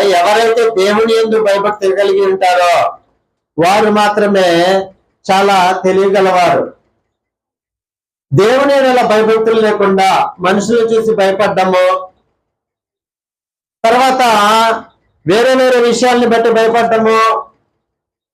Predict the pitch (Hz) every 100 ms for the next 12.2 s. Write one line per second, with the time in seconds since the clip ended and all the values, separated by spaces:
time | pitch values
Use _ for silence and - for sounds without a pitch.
0 | _ _ - 208 254 262 254 254 - 247
1 | 247 240 196 220 226 247 240 233 233 185
2 | 131 - - _ _ _ _ _ 156 220
3 | 277 269 269 220 214 220 233 - - _
4 | 175 214 240 247 214 202 233 226 226 247
5 | 262 254 240 247 247 247 240 233 214 175
6 | - _ _ _ _ _ _ - 190 226
7 | 285 285 277 269 269 254 247 240 233 226
8 | 220 220 214 180 190 220 220 190 220 254
9 | 269 254 233 220 208 196 180 185 175 196
10 | 220 240 254 220 220 214 214 190 202 220
11 | 226 220 214 208 - 202 196 190 185 175
12 | 165